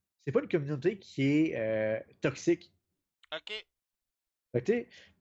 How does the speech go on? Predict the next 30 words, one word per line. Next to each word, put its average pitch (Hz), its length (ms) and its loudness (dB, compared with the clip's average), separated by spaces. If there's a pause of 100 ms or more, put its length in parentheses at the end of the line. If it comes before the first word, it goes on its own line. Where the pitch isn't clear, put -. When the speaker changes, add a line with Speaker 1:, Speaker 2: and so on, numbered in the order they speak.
(120)
Speaker 1:
la 139 100 0
majorité 175 360 2
des 170 200 6
guildes, 190 400 4 (480)
au 127 80 -2
fond, 185 280 2
c'est 160 160 -6
que, 143 100 0
euh, 135 500 0
dans 151 140 0
Terra, 160 260 2
ce - 60 -14
qui 143 100 0
est 131 40 4
le 113 40 2
fun, 190 160 0
c'est 180 160 -2
que 143 220 2 (300)
les 139 200 4
guildes, 165 320 4
ils 139 100 2
peuvent 135 280 0
mettre, 151 260 0 (680)
c'est 165 160 2
quoi 208 120 4
le 151 120 6
but 147 160 -4
de 135 60 0
la 123 100 2
guilde ? 123 280 -2